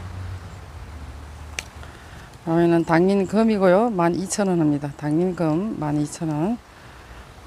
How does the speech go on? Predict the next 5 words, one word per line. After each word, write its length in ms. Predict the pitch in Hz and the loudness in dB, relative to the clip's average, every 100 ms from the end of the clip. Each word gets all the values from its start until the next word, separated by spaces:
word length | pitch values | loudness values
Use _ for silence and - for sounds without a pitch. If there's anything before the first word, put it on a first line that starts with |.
| - - - - - - - - - - - - - - - - - - | -20 -20 -20 -18 -18 -20 -20 -20 -20 -20 -20 -20 -20 -20 -20 -20 -20 -18
자, 320 | - 160 156 | -2 0 0
당인금 560 | 143 156 165 180 185 208 | 0 2 4 2 2 0
만 300 | 208 165 147 | 2 2 2
이천 420 | 156 160 - 175 | 2 0 -2 0
원. 160 | 165 | 0